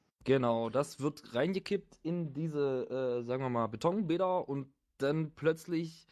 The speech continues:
rennen da echt schon, sagen wir mal, pro Napf zwanzig,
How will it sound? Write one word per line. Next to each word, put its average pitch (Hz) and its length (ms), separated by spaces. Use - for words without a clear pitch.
rennen 143 160
da 165 160
echt 170 400
schon, 240 640
sagen 143 340
wir 180 80
mal, 175 200
pro 151 280
Napf - 760
zwanzig, 165 920